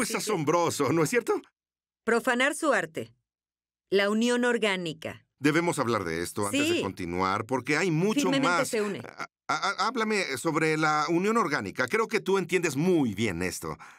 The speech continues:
Speaker 2: Bueno, intentamos comer en Whole Foods. <laughs> Tratamos de comer,
Speaker 1: <laughs>
Speaker 2: tratamos de
Speaker 1: Nuestra tienda
Speaker 2: comer
Speaker 1: favorita.
Speaker 2: orgánico,
Speaker 1: Y buen
Speaker 2: lo que
Speaker 1: lugar, por cierto.
Speaker 2: significa que no queremos algo que sea artificial.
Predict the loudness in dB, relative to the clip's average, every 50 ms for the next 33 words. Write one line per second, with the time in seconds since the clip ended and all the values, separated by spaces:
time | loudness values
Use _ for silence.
0 | _ _ 0 0 2 2 0 -4 -6 -10 -10 -6 -2 0 0 2 2 2 2 2
1 | 2 0 2 2 0 -2 -2 -8 -14 _ _ -2 0 0 2 2 2 2 0 -2
2 | -2 0 0 0 0 -2 -4 -8 -8 -8 -12 -14 -14 _ _ _ -4 0 0 2
3 | 2 2 2 2 2 0 0 0 0 0 0 0 -2 -2 0 0 2 2 2 2
4 | 2 2 2 2 0 -2 -2 -2 0 0 0 2 2 0 0 0 0 2 2 2
5 | 2 2 2 2 2 2 2 2 2 2 2 2 2 2 2 2 2 2 0 -2
6 | -2 -2 0 0 0 2 2 2 2 2 2 2 2 2 2 2 2 2 2 2
7 | 0 0 -2 -2 -2 0 -2 -2 -2 -4 -6 -2 0 0 2 2 2 2 0 0
8 | 0 -2 0 0 -2 -2 0 0 0 0 0 -2 -2 -2 0 0 0 0 -2 -2
9 | -2 -2 0 0 0 0 0 0 0 0 -2 -2 -2 0 0 0 0 0 -2 -4
10 | -6 -6 -6 -8 -4 -2 -2 -2 -2 -4 -8